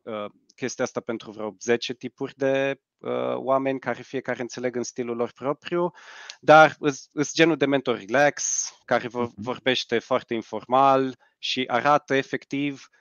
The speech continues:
Speaker 1: din experiența mea proprie, „De problema aia m-am lovit, așa se rezolvă.” Asta
Speaker 2: Pentru
Speaker 1: trebuie să
Speaker 2: că
Speaker 1: înțelegi.
Speaker 2: altfel n-ai fi fost
Speaker 1: Nu
Speaker 2: mentor la școala
Speaker 1: strident.
Speaker 2: informală de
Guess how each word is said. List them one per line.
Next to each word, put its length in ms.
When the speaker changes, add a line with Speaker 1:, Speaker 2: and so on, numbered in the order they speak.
Speaker 1:
din 200
experiența 640
mea 200
proprie, 800
„De 220
problema 400
aia 100
m-am 180
lovit, 600
așa 240
se 140
rezolvă.” 680
Asta 120
Speaker 2:
Pentru 80
Speaker 1:
trebuie 260
să 60
Speaker 2:
că 60
Speaker 1:
înțelegi. 640
Speaker 2:
altfel 400
n-ai 200
fi 120
fost 240
Speaker 1:
Nu 80
Speaker 2:
mentor 320
la 80
școala 260
Speaker 1:
strident. 160
Speaker 2:
informală 320
de 140